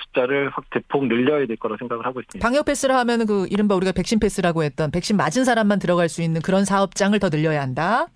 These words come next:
Speaker 1: 네, 그래서 두 가지가 일단 우선이면 일단 전반적인 밀접 접촉자, 특히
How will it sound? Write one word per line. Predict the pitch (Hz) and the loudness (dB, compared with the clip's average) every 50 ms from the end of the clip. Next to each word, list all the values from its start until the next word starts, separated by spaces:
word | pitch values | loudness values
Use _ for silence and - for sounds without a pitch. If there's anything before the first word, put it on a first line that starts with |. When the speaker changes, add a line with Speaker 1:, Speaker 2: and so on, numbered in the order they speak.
| _ _ | _ _
Speaker 1:
네, | - 131 120 107 95 95 - | -2 0 0 0 -2 -4 -4
그래서 | - 113 104 120 110 | -4 -2 -2 -2 -4
두 | - - 127 | -2 0 0
가지가 | 156 170 165 160 156 147 151 | 2 0 0 -2 -2 -2 -2
일단 | 131 - 139 123 | -2 -2 -2 -4
우선이면 | 123 131 - 175 175 170 160 160 147 | -4 0 0 0 0 0 0 0 2
일단 | 135 139 135 - 175 170 165 165 156 | 0 0 2 2 0 2 0 -2 -2
전반적인 | - 120 131 147 165 170 165 165 160 147 151 151 139 | -2 -2 0 0 -2 0 -2 -2 0 0 0 0 0
밀접 | 117 117 127 120 - _ _ _ _ _ _ - 147 139 - _ - _ _ | 0 0 -2 -4 -6 _ _ _ _ _ _ -2 -2 -2 -4 _ -20 _ _
접촉자, | - - 113 - _ - - 127 - - - - - | -8 -8 -8 -6 _ -4 -4 -4 -4 -4 -6 -6 -6
특히 | - 165 - - 180 165 165 | -6 -12 -4 -2 0 0 0